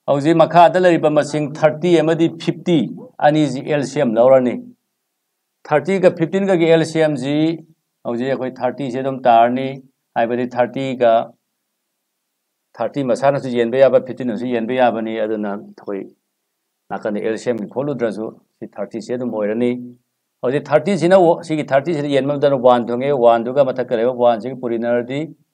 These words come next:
ꯃꯥꯏꯅꯁ ꯋꯥꯟ ꯇꯥꯔꯦ꯫ ꯃꯊꯪꯗ ꯄ꯭ꯂꯁꯁꯤ ꯊꯝꯃꯛꯑꯅꯤ꯫ ꯁꯤꯒꯤ ꯐꯤꯐꯇꯤꯟꯁꯤꯅ ꯊꯥꯔꯇꯤꯗ ꯌꯦꯜꯂꯗꯤ ꯇꯨ ꯊꯨꯡꯉꯦ꯫ ꯑꯊꯨꯡꯕ ꯇꯨꯗꯨꯒ ꯐꯤꯐꯇꯤꯟꯒꯤ ꯃꯊꯛꯇ ꯂꯩꯕ ꯋꯥꯟꯗꯨꯒ ꯄꯨꯔꯤꯅꯔꯗꯤ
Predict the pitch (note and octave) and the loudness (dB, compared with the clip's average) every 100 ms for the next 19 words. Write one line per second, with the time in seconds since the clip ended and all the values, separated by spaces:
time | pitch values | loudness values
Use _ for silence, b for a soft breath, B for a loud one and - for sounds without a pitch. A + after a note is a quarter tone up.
0 | _ _ _ _ A2+ A#2 C3 D3+ E3+ D#3+ | _ _ _ _ -4 -2 4 4 2 -6
1 | A2+ A2 A2+ B2 C#3 - _ - F2+ G2+ | -2 2 4 2 -4 -18 _ -6 -4 -4
2 | G#2+ G#2+ A#2+ A2 - A2+ D3 C#3 A#2 A#2 | -6 -6 -6 -6 -2 -2 -2 -8 -2 2
3 | B2 C#3 D3 D3 _ _ _ _ _ - | 2 0 -4 -10 _ _ _ _ _ -12
4 | A#2+ A#2 B2 B2+ F#3 F3 D3 E3 D#3+ D#3 | -6 -4 -4 0 2 2 2 6 6 4
5 | - - _ _ _ - A#2 C#3+ C3+ D3+ | -6 -20 _ _ _ -10 -4 -2 2 4
6 | C#3+ C#3 C#3+ - B2+ B2+ B2+ C#3 D#3 D#3 | 4 2 -2 -2 -4 -4 -4 -4 -4 -8
7 | _ _ _ _ _ C3+ D#3+ D3 F3+ E3 | _ _ _ _ _ -4 -2 2 0 0
8 | C#3+ C#3+ D#3 D#3 D3 C3+ A#2+ D3 C3 A#2 | -2 0 6 6 6 -4 -8 -4 -4 -4
9 | C3 D3+ C#3 C3+ A#2 A#2 A2+ B2+ B2+ B2+ | -4 -2 -2 0 2 2 0 -6 -6 -4
10 | A2+ A2 G#2+ G2+ A#2 | -4 -4 -4 -4 -4